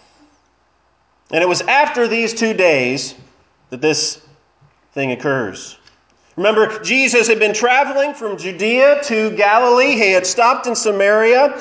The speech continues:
and he departed again from Samaria for Galilee. Jesus says this, this proverb that we see in the other Gospels, "For Jesus himself testified that a prophet has no honor in his own hometown."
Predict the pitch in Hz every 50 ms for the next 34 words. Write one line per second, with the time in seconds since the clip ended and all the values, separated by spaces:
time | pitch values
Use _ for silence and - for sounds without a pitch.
0 | - - - 180 202 208 202 175 190 185 190 - 214 254 262 262 247 233 214 202
1 | - - 185 170 226 226 208 - - 247 277 311 302 - 294 285 254 240 233 220
2 | 220 214 208 208 214 214 208 - - - 214 226 220 220 220 220 220 220 175 190
3 | 180 170 165 160 151 151 147 143 156 185 220 214 - - - - _ _ _ _
4 | _ _ _ _ _ _ _ _ _ _ _ _ _ _ _ _ - - - -
5 | 127 - - 165 208 233 233 220 220 220 202 185 - - - - - - - _
6 | _ _ _ _ _ _ - - - - 311 311 262 226 196 190 202 185 - 185
7 | 202 196 190 - - - - - - - _ _ _ - 185 196 196 196 - -
8 | - 285 285 269 240 196 311 185 151 147 180 208 220 - - - 277 294 269 247
9 | 233 220 196 214 220 226 208 190 185 180 175 180 - - - - - - - 185
10 | 214 202 196 185 - - - 143 139 151 190 - - - - - _ _ _ _
11 | _ _ _ _ _ _ _ - 120 127 151 190 175 165 165 143 170 160 151 -
12 | - 170 165 - - - 190 170 170 - 165 - - 156 151 147 147 147 143 147
13 | 139 135 - - 202 190 185 - - 156 143 147 151 143 139 139 147 151 147 147
14 | 147 151 147 - - 139 135 131 127 123 120 120 - 120 120 120 123 117 123 123
15 | 127 131 131 123 131 127 127 131 117 135 135 135 127 113 107 101 -